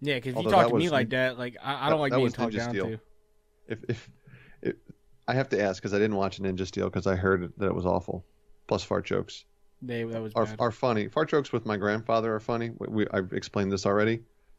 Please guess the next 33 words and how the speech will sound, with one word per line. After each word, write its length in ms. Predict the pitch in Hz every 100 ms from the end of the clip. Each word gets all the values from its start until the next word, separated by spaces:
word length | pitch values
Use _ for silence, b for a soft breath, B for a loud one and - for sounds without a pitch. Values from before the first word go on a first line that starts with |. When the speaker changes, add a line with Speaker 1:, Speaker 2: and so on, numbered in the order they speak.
| -
Speaker 2:
um, 380 | 95 98 95 92 - _ - _ _ _ _ _ _ -
because 260 | 107 104 104
he 60 |
was 160 | 101 98
a 40 | -
seventy-year-old 580 | 104 95 95 92 92
man 320 | 92 98 107 113 -
that 120 | 104 - _
loved 300 | - 101 95
fart 220 | - 101
jokes. 360 | - 107 104 - _ _ - _ _ _ _ _ _ _ -
Um, 320 | 98 90 131
but 300 | 107 98 98 - _ _ _ _ - _
in 80 | 123
a 60 | 101
kid's 240 | 98 117
show, 160 | - 120
not 180 | 101 92
so 120 | 95
much. 280 | 90 - -
On 120 | 101
Nickelodeon, 580 | 101 98 95 95 95 90 50
uh, 160 | 50
that's 180 | 95 -
not 140 | 92 92
the 60 | 95
place 320 | - 95 92
that 100 | 95
I 80 | 95
would 220 | 95 -
expect 320 | 104 - 95
fart 200 | - 98
jokes. 380 | 101 - - -